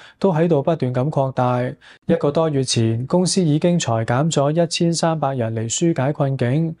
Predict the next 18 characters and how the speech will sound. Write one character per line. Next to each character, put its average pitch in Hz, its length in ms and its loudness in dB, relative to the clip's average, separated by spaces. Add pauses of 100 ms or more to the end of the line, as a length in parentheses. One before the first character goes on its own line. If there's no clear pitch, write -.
(280)
但 147 180 2
Lucid 170 300 0
嘅 135 120 0
財 117 240 -2
務 127 200 0
長 131 200 0
豪 117 200 -2
斯 160 220 0
表 131 180 2
示， 131 400 2 (260)
目 139 140 0
前 117 260 -2
公 175 220 2
司 175 240 2
尚 135 260 0
有 135 240 2
四 147 160 2
十 143 100 0